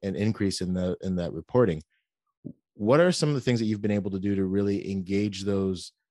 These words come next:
those medical staff in, you know, being more open to filling out those reports and sharing the information of those things that they may otherwise not report?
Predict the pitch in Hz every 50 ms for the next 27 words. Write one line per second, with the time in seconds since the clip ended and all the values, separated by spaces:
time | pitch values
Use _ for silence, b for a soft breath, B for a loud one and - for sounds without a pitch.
0 | _ _ _ _ - 98 98 87 90 101 110 117 123 - 117 101 - - - 95
1 | 90 90 87 - - - _ _ _ _ _ _ _ _ 110 104 101 98 98 98
2 | 98 85 - - - _ - 120 113 107 95 113 131 139 131 123 120 113 113 -
3 | 107 113 113 - 120 107 - 107 92 - 101 98 98 95 95 92 82 98 98 87
4 | 92 85 - - 98 92 87 - 92 87 - 107 107 110 107 101 92 90 - 90
5 | 90 92 90 - - 95 92 85 90 92 92 90 90 87 - - - _ _ 104
6 | 98 92 87 95 90 80 98 98 95 98 95 95 - - - - 104 104 127 120
7 | 107 101 92 90 87 87 82 - - _ _ _ _ _ - 95 95 98 98 95
8 | - 71 85 - - 117 95 71 -